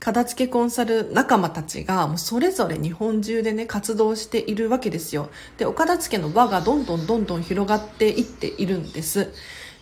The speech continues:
で、こんまり流片付けコンサルタントって、世界では今もう八百人近く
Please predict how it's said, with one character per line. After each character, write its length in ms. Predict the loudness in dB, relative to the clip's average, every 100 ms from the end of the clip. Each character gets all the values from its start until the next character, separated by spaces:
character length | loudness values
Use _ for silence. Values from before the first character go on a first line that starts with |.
| -10
で、 300 | -2 -2 -2 -8 -8
こ 120 | 0 2
ん 60 |
ま 100 | 2
り 120 | 2
流 120 | 2 2
片 240 | 0 -2
付 220 | -4 -6
け 40 | -4
コ 120 | -4
ン 60 |
サ 120 | -2 -2
ル 120 | -2
タ 120 | -6
ン 80 | -8
ト 140 | -12
っ 20 |
て、 560 | -16 -12 -6 -4 -4 -6 -16 -18
世 220 | -4 0
界 280 | 6 6 4
で 100 | -2
は 260 | -2 -2 -2
今 160 | -2
も 120 | -2 -4
う 20 |
八 180 | -6 -6 -4
百 220 | 2 4
人 280 | 4 2 0
近 240 | 0 2
く 360 | 2 0 -8 -10